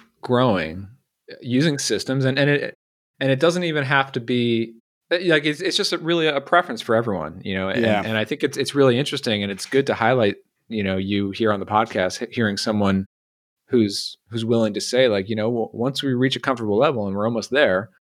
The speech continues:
Speaker 1: that's, that's good enough." You know,
Speaker 2: Yeah.
Speaker 1: it, it, we don't have to do the, the growth at all costs thing.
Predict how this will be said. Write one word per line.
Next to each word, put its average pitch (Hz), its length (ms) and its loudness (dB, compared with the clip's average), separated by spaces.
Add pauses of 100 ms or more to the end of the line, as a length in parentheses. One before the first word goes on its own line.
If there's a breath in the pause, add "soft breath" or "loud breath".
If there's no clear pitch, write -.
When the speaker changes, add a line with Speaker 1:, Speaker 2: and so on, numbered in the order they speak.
(300)
Speaker 1:
that's, - 360 -2
that's 117 240 -2
good 160 180 -2
enough." 156 480 -4
You 104 100 -10
know, 98 160 -2
Speaker 2:
Yeah. 143 320 2
Speaker 1:
it, - 20 -10
it, 117 280 -6
we 120 100 0
don't 127 140 4
have 131 160 2
to 131 80 -14
do 117 100 -2
the, 104 220 2
the 110 160 -2
growth 110 360 0
at 104 100 -2
all 92 160 0
costs - 460 -2
thing. 85 360 -6